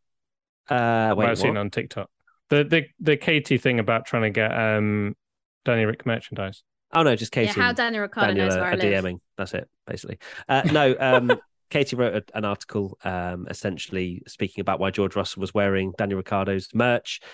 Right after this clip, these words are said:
Speaker 1: And then Katie just very casually put in, like, "Oh, I'm a size medium if you wanna," and then, um,
Speaker 3: <laughs>
Speaker 1: uh, Danny Rick's clearly read that, uh, article 'cause he follows us on, on, uh, on social. And, uh, yeah, then D M'd, uh, the W T F one Instagram account saying,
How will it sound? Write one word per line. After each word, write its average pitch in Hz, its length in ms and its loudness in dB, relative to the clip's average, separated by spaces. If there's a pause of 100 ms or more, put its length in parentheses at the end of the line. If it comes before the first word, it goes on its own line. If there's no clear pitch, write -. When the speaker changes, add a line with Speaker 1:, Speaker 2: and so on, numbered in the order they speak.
(220)
Speaker 1:
And 95 240 -6
then 95 120 -6
Katie 104 440 -4
just - 220 -10
very 92 200 0
casually 95 540 -2
put - 220 -6
in, 92 140 -4
like, 90 340 -8
"Oh, 131 160 0
I'm 123 80 -2
a - 20 -2
size 123 300 -4
medium 117 420 -4
if 117 220 -8
you 120 80 -6
wanna," 117 160 -8 (920)
and 110 140 2
then, 104 180 4 (300)
um, 101 240 -6
Speaker 3:
<laughs> - 80 -18
Speaker 1:
uh, 104 380 2
Danny 123 240 0
Rick's 110 160 0
clearly 110 260 0
read 123 260 2 (120)
that, 110 240 -2 (160)
uh, 107 180 -2
article 117 400 -2
'cause - 80 -16
he 90 60 -14
follows 98 340 -2
us - 220 -10
on, 92 200 -8 (140)
on, 92 240 -6
uh, 87 140 -6
on 98 100 -6
social. 95 580 -6
And, 95 460 -6
uh, 104 220 -2 (240)
yeah, 151 180 6
then 120 240 2
D 127 180 2
M'd, 127 280 0 (100)
uh, 117 120 -4
the 117 80 -6
W 117 200 -2
T 117 120 -2
F - 100 -12
one 120 80 0
Instagram 123 560 -2
account - 380 -6
saying, 131 420 -2